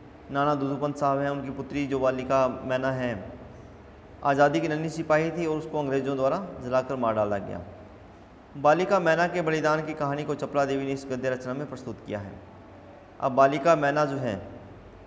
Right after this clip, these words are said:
अब दुदुपंत नाना साहब है ना, उनकी पुत्री थी ये बालिका मैना, तो उनका बलिदान जो है, तो उस बलिदान की कहानी को चपला देवी ने अपने गद्य की रचना में प्रस्तुत किया है।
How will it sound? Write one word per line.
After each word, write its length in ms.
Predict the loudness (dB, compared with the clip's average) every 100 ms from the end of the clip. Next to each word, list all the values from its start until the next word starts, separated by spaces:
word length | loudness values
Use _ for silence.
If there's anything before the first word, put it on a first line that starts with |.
| -20 -20 -20 -20 -8
अब 160 | -4 -2
दुदुपंत 400 | -4 -2 -4 -2
नाना 220 | -2 0
साहब 160 | 0
है 60 | 0
ना, 60 | -2
उनकी 220 | -4 -6
पुत्री 320 | -8 -4 -4
थी 140 | -2 -2
ये 140 | -4 -4 -10 -10 2
बालिका 340 | 2 4 0
मैना, 260 | 2 0 -2 -6 -14 -18 -20 -20 -20 -20 -20 -20 -20 -6
तो 60 | -2
उनका 200 | 2 4
बलिदान 500 | 4 4 6 4 4
जो 100 | 2
है, 480 | 2 2 0 -6 -12 -16 -18 -20 -20 -20 -20 -20 -20 -20 -20 -20 -20 -20 -20 -20 -20 -20 -10 0
तो 80 | 0
उस 100 | 2
बलिदान 440 | 2 4 4 4
की 80 | 0
कहानी 400 | -2 0 2 0
को 240 | -2 -2 0
चपला 300 | -2 2 2
देवी 240 | 2 -2
ने 80 | -2
अपने 200 | -4 -4
गद्य 280 | -4 -2 -2
की 120 | -2
रचना 220 | -4 -4 -6
में 120 | -6
प्रस्तुत 320 | -10 -12 -12 -4
किया 140 | -2
है। 160 | -2